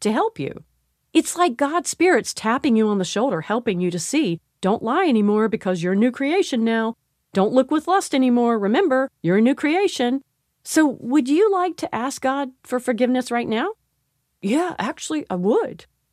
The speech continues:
Well, this is between you and God. So talk to him from your heart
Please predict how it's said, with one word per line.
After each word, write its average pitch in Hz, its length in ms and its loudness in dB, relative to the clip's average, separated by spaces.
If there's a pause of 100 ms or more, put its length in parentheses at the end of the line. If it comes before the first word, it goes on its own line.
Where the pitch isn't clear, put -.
(140)
Well, 214 400 4
this 202 340 0
is 294 140 -2
between 208 420 0
you 202 220 4
and 392 160 4
God. 165 460 -4 (100)
So 220 440 2 (100)
talk 359 340 -6
to 381 100 -4
him 311 200 0
from 269 200 0
your 240 120 0
heart 208 600 0